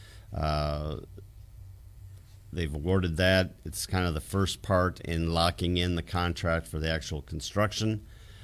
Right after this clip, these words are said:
of Fire Station Two. That's the one across from Community Park up here near the Chamber of Commerce.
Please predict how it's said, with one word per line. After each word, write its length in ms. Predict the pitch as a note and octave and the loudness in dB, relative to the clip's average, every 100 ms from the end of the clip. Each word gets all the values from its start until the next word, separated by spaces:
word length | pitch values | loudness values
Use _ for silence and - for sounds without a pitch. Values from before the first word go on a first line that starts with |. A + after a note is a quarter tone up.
| - | -10
of 340 | - F2+ F2+ E2+ - - | 0 2 2 0 -10 -10
Fire 260 | - F#2 | 0 2
Station 400 | F#2 G2 F2 F#2+ | 2 0 0 -2
Two. 240 | F#2 G2 G2 | -2 0 2
That's 240 | D#2+ D2 | 0 -2
the 80 | D#2 | -4
one 160 | D#2+ D#2+ | -2 -2
across 340 | - D2+ D#2 | -2 -2 -2
from 140 | D#2+ | -4
Community 400 | D#2 - D#2 D#2 | -4 -2 0 0
Park 380 | D2+ D#2 D#2 D#2+ | -4 -2 -2 -2
up 140 | D#2+ - | -6 -2
here 180 | F2 | 0
near 180 | E2+ D#2 | 2 0
the 100 | C#2+ | -2
Chamber 340 | D2 E2+ D#2+ D2+ | -4 -2 -2 -2
of 60 | |
Commerce. 460 | - A#2+ D3 C3+ | 0 4 4 2